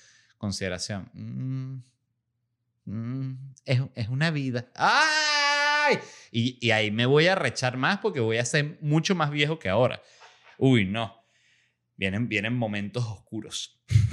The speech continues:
<laughs> El, ajá, pero escuchen esto que les iba a decir, al punto al que voy.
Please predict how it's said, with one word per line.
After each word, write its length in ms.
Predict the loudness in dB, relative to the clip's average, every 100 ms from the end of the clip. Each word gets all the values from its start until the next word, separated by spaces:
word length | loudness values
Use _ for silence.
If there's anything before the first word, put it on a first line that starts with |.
| 0
<laughs> 920 | -2 -4 -12 -16 -20 -20 -20 -20 _
El, 880 | 2 4 4 2 2 0 0 -2 -6 -20 _ -2
ajá, 320 | 2 2 2
pero 120 | 2
escuchen 340 | 2 2 2 2
esto 180 | 2
que 80 | 4
les 140 | 4 4
iba 160 | 4
a 20 |
decir, 300 | 4 2 2 0
al 100 | 0
punto 240 | 0 0
al 80 | 0
que 120 | 0
voy. 240 | 0 -2